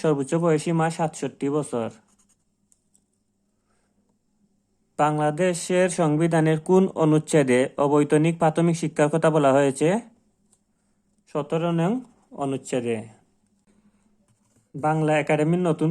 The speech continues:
পরিচালকের নাম কি? বাংলা একাডেমির নতুন পরিচালকের নাম নুরুল হুদা। এরকম প্রশ্নগুলো আপনারা সাম্প্রতিক উত্তর জেনে নেবেন। ভাটিয়ালি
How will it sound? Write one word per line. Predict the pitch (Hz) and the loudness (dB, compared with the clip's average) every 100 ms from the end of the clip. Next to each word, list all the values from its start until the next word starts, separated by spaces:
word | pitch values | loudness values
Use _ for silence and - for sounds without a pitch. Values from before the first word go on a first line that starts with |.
| 170 | 0
পরিচালকের | 165 151 160 160 175 175 | -2 0 -2 -2 -2 0
নাম | 139 147 | 0 -2
কি? | 151 139 185 220 - _ _ _ _ _ _ _ _ _ - | -2 -2 -2 -6 -14 _ _ _ _ _ _ _ _ _ -4
বাংলা | 147 143 165 | -4 -2 -4
একাডেমির | 180 160 151 156 160 | -2 -2 -2 -2 0
নতুন | 151 151 156 | -2 -4 -4
পরিচালকের | 170 165 151 147 160 151 | -4 -4 -4 -4 -4 -4
নাম | 147 208 - _ _ _ - | -4 -6 -10 _ _ _ -12
নুরুল | 147 135 127 | -6 -4 -2
হুদা। | 131 120 107 107 _ _ _ - | -4 -6 -8 -12 _ _ _ -10
এরকম | 135 151 170 | -8 -6 -6
প্রশ্নগুলো | 165 151 156 156 147 | -4 -4 -4 -2 -2
আপনারা | 143 139 139 160 | -4 -6 -4 -4
সাম্প্রতিক | 160 143 131 131 185 214 - _ _ _ _ _ _ _ - | -6 -6 -6 -4 -6 -6 -18 _ _ _ _ _ _ _ -10
উত্তর | 160 - 151 | -8 -2 -2
জেনে | 139 147 131 | 0 0 0
নেবেন। | 127 120 117 107 - _ _ _ _ _ _ _ _ _ _ _ _ _ _ _ _ _ _ _ _ _ _ _ _ _ _ _ _ _ _ _ - | 0 0 -2 -4 -12 _ _ _ _ _ _ _ _ _ _ _ _ _ _ _ _ _ _ _ _ _ _ _ _ _ _ _ _ _ _ _ -10
ভাটিয়ালি | 160 180 175 175 135 127 | -4 -2 0 2 2 2